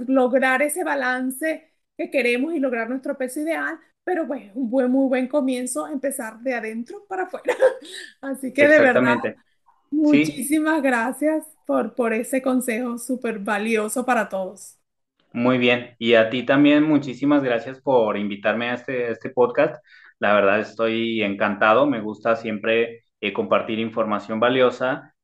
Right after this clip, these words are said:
Speaker 2: en todas mis redes sociales. Todos los días hablo con nuevas personas y me encanta lo que hago porque al final, siempre que se logra una transformación y un antes y después,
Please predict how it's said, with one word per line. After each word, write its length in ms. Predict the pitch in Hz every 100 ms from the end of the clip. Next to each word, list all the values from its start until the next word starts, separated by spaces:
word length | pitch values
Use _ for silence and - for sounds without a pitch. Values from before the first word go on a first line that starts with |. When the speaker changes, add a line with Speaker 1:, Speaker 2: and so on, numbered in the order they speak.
| -
Speaker 2:
en 240 | 98 101
todas 260 | 104 107 131
mis 160 | 117 107
redes 220 | 110 110
sociales. 520 | 120 127 117 131 -
Todos 180 | 107 104
los 140 | 104
días 300 | 104 104 101
hablo 260 | 95 107 -
con 320 | 107 101 95
nuevas 320 | 98 101 107
personas 560 | - - 139 147 185 -
y 380 | - 98 95 98 _ _
me 100 | 107
encanta 400 | 107 107 107 120
lo 160 | 123 113
que 100 | 113
hago 260 | 104 117 120
porque 260 | 127 127
al 100 | 110
final, 460 | - 104 110 151 - _ _
siempre 340 | - 113 107 117
que 100 | 131
se 120 | 117
logra 360 | 110 110 113 117
una 240 | 120 120
transformación 880 | 123 113 - 104 98 95 117 135 131
y 100 | 113
un 100 | 110
antes 340 | 110 117 117
y 40 | 104
después, 480 | 98 - 131 143